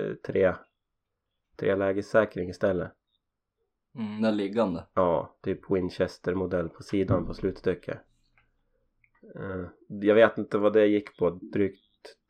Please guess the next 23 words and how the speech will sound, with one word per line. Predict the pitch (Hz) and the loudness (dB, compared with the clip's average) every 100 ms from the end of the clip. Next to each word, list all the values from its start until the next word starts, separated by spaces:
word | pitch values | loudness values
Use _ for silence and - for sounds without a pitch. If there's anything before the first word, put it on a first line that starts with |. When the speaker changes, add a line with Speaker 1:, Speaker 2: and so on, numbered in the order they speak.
| - | -4
Speaker 1:
tvåtusen | 107 101 - - 110 - 98 | 0 0 -4 -8 -8 -6 -6
kanske. | 110 101 - 95 - _ _ _ 214 160 123 | -4 -4 -4 -12 -12 _ _ _ -20 -16 -14
Eh, | 104 147 | -14 -6
femtonhundra, | 113 101 104 107 107 104 92 - _ - | -4 -4 -6 -8 -4 -4 -6 -12 _ -20
något | - | -16
sånt. | 95 98 - - _ _ _ _ | -12 -12 -14 -20 _ _ _ _
Speaker 2:
Ja, | - 82 | -16 -12
mer | 82 113 98 | -6 -4 -4
tror | - 87 | -6 -12
jag. | - _ _ _ _ _ _ _ _ _ _ _ | -12 _ _ _ _ _ _ _ _ _ _ _
Speaker 1:
Ja. | 139 - _ - _ _ _ _ _ _ | -8 -8 _ -20 _ _ _ _ _ _
Ja, | 98 | -2
Speaker 2:
Nej, | 104 110 | 2 0
Speaker 1:
det | - _ | -2 _
Speaker 2:
kanske | 110 120 | -4 0
gick | 107 | -2
på | - | -2
tvåtusen. | - - 90 - | -6 -6 -6 -6
Speaker 1:
Ja. | 95 - - _ _ _ _ _ _ _ _ _ | -6 -6 -10 _ _ _ _ _ _ _ _ _
Speaker 2:
Jag | 107 | 0
tror | 113 | 2
de | 107 | 4
kostar | 117 - | 4 4